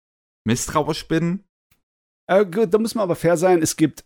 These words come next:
Speaker 2: in der ganzen Welt in
Speaker 1: Ja, okay.
Speaker 2: Unterhaltungsmedien
Speaker 1: Das,
Speaker 2: wenige, die damit gut umgehen
Speaker 1: das stimmt,
Speaker 2: können. Da
Speaker 1: das
Speaker 2: ist es
Speaker 1: stimmt.
Speaker 2: bei, ähm,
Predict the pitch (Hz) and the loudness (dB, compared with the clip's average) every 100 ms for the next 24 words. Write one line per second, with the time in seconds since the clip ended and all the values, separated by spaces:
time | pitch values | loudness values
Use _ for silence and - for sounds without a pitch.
0 | - 143 135 127 139 - 131 139 135 127 | 2 4 4 2 2 4 4 4 2 2
1 | 135 - 110 104 110 - 95 92 120 117 | 0 0 2 4 4 2 2 2 2 2
2 | 117 139 135 117 120 127 123 120 131 139 | 4 4 4 2 2 2 2 0 -2 2
3 | 156 135 147 - 147 151 127 123 131 135 | 4 4 4 4 4 6 4 4 2 2
4 | 110 95 - 127 123 120 123 123 127 - | 0 -2 -2 0 0 0 -2 -4 -4 -6